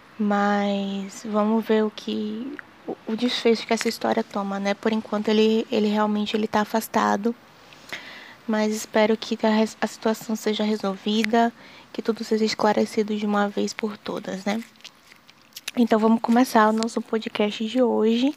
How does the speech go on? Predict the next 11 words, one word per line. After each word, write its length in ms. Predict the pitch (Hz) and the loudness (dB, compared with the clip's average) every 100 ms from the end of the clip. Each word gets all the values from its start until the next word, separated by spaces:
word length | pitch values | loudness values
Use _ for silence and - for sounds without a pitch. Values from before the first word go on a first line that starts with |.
| - - - - - _ | -6 -12 -12 -14 -16 _
que 640 | - 247 262 269 277 269 | 0 4 6 6 6 6
eu 80 | 254 | 6
vou 120 | 247 | 4
falar 360 | - 254 226 226 | 4 6 6 4
sobre 320 | 240 240 240 | 0 4 4
o 40 | |
B 120 | 233 | 6
L 400 | 247 220 214 220 - _ | 8 8 10 8 6 _
Theory 400 | - 240 240 247 | 2 6 8 8
of 220 | 277 269 220 | 4 4 4
Love, 320 | 202 190 | 4 4